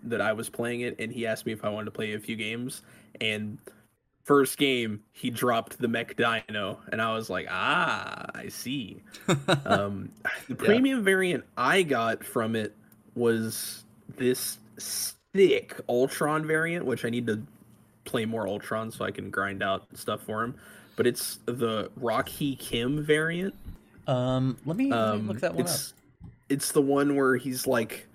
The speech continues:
Speaker 1: his arms are up and he has, like, six arms and he's all bulked out and he's got red glowing spots everywhere.
Speaker 2: Oh,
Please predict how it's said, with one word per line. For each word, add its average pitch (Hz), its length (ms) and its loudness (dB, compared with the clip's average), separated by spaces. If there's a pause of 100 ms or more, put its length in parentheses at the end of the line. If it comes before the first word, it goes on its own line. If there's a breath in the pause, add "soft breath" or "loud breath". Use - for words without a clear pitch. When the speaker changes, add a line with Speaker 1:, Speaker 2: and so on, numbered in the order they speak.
(360 loud breath)
Speaker 1:
his 135 140 2
arms 147 460 6
are 139 120 4
up 135 180 2
and 127 80 0
he 120 100 0
has, 123 420 0
like, 113 160 2
six - 400 0
arms 135 760 6
and 117 100 2
he's 113 320 -6 (360 loud breath)
all 131 200 6 (160)
bulked 131 420 4
out 123 280 4
and 123 80 -2
he's 120 120 -4
got 123 160 2 (120)
red 120 340 0
glowing 120 420 0
spots 123 360 2
everywhere. 143 500 10
Speaker 2:
Oh, 123 300 6